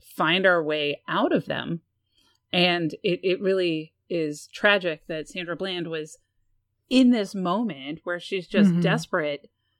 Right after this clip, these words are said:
Speaker 1: to make a life, but
Speaker 2: Right.
Speaker 1: she is running into, you know, um, institutional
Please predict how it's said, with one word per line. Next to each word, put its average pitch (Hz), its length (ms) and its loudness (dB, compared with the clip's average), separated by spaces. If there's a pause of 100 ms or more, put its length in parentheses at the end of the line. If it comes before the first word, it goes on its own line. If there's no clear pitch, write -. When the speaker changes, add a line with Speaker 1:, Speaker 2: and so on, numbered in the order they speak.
(180)
Speaker 1:
to 190 200 2
make 165 380 2
a 160 60 0
life, 131 580 -8 (460)
but 170 260 2
Speaker 2:
Right. 175 240 2 (720)
Speaker 1:
she 208 300 -2
is 175 180 -4
running 180 320 -4
into, 165 640 -6 (200)
you 196 120 -6
know, 156 340 -6
um, 156 340 -6
institutional 214 960 -6